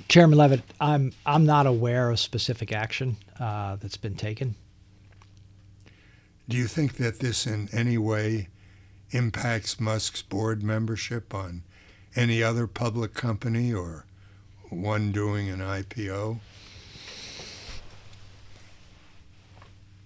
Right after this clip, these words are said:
Speaker 1: That's an, that's an interesting question. I think, you know, what, what we're looking at here is a moment in time. We'll have to see how these things evolve.
Speaker 2: Does the Musk case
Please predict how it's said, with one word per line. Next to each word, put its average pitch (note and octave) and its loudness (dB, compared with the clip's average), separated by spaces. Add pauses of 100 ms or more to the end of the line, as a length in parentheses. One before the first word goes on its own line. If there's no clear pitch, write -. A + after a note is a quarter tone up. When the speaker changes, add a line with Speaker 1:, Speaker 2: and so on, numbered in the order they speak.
(240)
Speaker 1:
That's G3 6
an, D3 4
that's F#3 4
an C#3+ 0
interesting C3+ -4
question. C#3+ -4 (100)
I D#3 2
think, D3 0 (640)
you D#3 -2
know, B2 0
what, E3 2
what F3+ 8
we're D#3+ 10
looking C3+ 2
at A#2 0
here A2+ 0
is G#2+ -2
a A2 -2
moment A2+ -2
in G#2+ -2
time. A2+ -4
We'll C3+ -4
have - 2
to A#2+ -2
see A#2 -4
how G#2 -2
these G#2 -8
things F2+ -8
evolve. F2 -12 (1040)
Speaker 2:
Does D3 -2
the C3 0
Musk E3 2
case B2+ -2